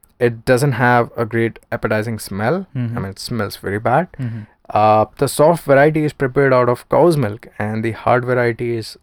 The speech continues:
Speaker 1: made out of yak's milk.
Speaker 2: Mm-hmm. How is Churpi cheese made? I mean, is it the same that any other cheese, or is there a special technique?
Speaker 1: Yeah, after the curds are cured at room temperature for two to three days, the
Speaker 2: Mm.
Speaker 1: cheese is sliced and left to dry in the sun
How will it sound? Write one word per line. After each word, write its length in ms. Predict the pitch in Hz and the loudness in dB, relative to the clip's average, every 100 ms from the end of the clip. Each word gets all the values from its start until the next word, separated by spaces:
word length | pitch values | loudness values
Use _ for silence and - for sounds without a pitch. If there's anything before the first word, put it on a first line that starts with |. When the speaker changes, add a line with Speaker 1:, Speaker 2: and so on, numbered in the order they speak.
| _ | _
Speaker 1:
made 220 | - 113 110 | -8 -4 -4
out 160 | 101 | -4
of 180 | 151 214 _ | -6 -10 _
yak's 380 | 135 - - - | -16 -14 -14 -18
milk. 100 | 151 | -6
Speaker 2:
Mm-hmm. 400 | 139 131 113 117 110 _ - | -4 -2 -4 -8 -12 _ 0
How 120 | 202 | 0
is 100 | 233 | 0
Churpi 320 | 165 139 180 | -4 -4 -4
cheese 240 | 180 156 | -4 -4
made? 320 | 110 113 107 92 | -4 -2 -2 -4
I 60 | |
mean, 240 | 98 95 - | -10 -12 -10
is 140 | 117 | -8
it 80 | 123 | -6
the 100 | 127 | -6
same 480 | - 131 127 135 131 | -4 0 0 0 -2
that 240 | 123 120 110 _ _ | -2 -2 -4 _ _
any 240 | 120 117 107 | -8 -4 -2
other 200 | 104 127 | -2 -6
cheese, 340 | - 147 160 | -8 -10 -8
or 140 | 131 113 | -6 -6
is 80 | |
there 100 | 117 | -4
a 60 | 117 | -6
special 340 | - 104 113 | -6 -8 -10
technique? 280 | 104 - 101 254 | -10 -10 -4 4
Speaker 1:
Yeah, 160 | 175 | 6
after 220 | 165 - | 4 2
the 100 | 190 | 0
curds 300 | 175 160 165 | 2 2 4
are 80 | 160 | 2
cured 340 | 156 - 147 147 | 2 2 4 4
at 140 | 135 | 2
room 220 | 135 139 | -2 -2
temperature 580 | 143 131 143 143 135 117 | -2 -2 -2 0 0 -4
for 320 | - 120 120 | -4 -4 -2
two 160 | 113 131 | -4 -6
to 120 | 127 | -6
three 180 | 123 127 | -4 -2
days, 320 | 120 143 123 | 2 4 4
the 80 | 117 | 2
Speaker 2:
Mm. 100 | 117 | 0
Speaker 1:
cheese 200 | 120 123 120 | 0 0 -2
is 80 | |
sliced 520 | - 123 135 123 117 - | -2 2 4 4 0 -6
and 360 | 117 110 107 110 | -4 -2 -2 0
left 200 | 123 - | -2 0
to 100 | 127 | -2
dry 260 | 123 127 147 | 4 4 4
in 100 | 135 | 2
the 100 | 120 | -2
sun 300 | - 104 | -2 -6